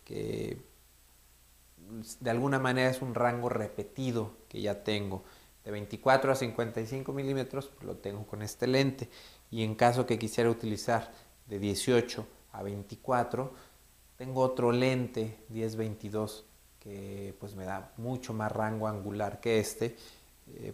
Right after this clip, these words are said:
pero bueno, si ustedes acaban de comprar una cámara y viene con este lente de kit, eh, es un buen lente,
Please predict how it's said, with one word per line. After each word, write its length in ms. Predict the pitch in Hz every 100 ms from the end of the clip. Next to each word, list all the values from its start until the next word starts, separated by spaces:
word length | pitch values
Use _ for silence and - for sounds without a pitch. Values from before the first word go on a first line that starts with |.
| -
pero 160 | 117
bueno, 180 | 135 143 - - - - -
si 200 | - 113
ustedes 580 | 107 - 127 123 - - -
acaban 340 | 110 123 120 110
de 80 |
comprar 300 | - 104 110
una 240 | 113 113 110
cámara 440 | 123 117 107 101 -
y 60 | 113
viene 280 | 107 110 107
con 160 | 104
este 220 | 104 - 104
lente 320 | 104 104 101
de 160 | 104
kit, 280 | - 127 127 - - - - - -
eh, 440 | 120 120 117 -
es 160 | 110 117
un 160 | 110
buen 200 | 113 113
lente, 480 | 117 123 117 127 -